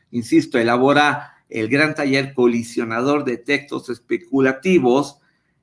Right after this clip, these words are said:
eh, y que reúne esta muestra que se hizo desde el dos mil veinte al dos mil veintidós, los derechos para su lectura y su distribución están libres. Entonces,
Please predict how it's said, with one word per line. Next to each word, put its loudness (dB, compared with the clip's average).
eh, 0
y -2
que 2
reúne 2
esta 0
muestra -4
que -12
se -2
hizo 0
desde 0
el -4
dos -2
mil 2
veinte -2
al -4
dos -10
mil 0
veintidós, 2
los 2
derechos 0
para -2
su 0
lectura 0
y 0
su -4
distribución 0
están -2
libres. 2
Entonces, -2